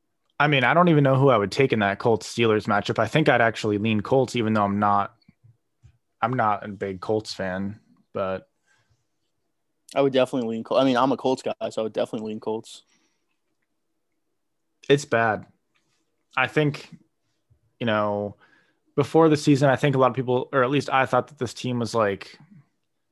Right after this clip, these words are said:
Speaker 1: if you get unlucky, you're, like, a five-win team. If you get lucky, you're, like, a ten-win team. I thought this team was gonna be, like, eight and eight,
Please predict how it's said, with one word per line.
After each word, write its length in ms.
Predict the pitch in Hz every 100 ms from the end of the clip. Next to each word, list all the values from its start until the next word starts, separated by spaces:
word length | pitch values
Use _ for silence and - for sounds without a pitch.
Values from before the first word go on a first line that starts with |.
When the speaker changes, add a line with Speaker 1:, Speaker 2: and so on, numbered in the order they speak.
| _ _ _ -
Speaker 1:
if 140 | 117
you 80 | 127
get 140 | 135 -
unlucky, 460 | 135 131 120 135
you're, 160 | 117 117
like, 140 | 110
a 40 | 101
five-win 540 | - 110 117 135 131
team. 320 | - 139 139
If 160 | 120 110
you 60 |
get 180 | 107 110
lucky, 260 | 107 110 113
you're, 160 | 104
like, 400 | 104 98 92 - -
a 80 | 104
ten-win 440 | - 117 120 123
team. 500 | 120 131 131 131 131 _ _ _ _ _ _ _ _ _ -
I 100 | 120
thought 160 | 127
this 120 | 127
team 140 | - 127
was 100 | 117
gonna 140 | 120
be, 40 | 113
like, 180 | 104 -
eight 180 | 120
and 80 | 113
eight, 300 | 107 110 -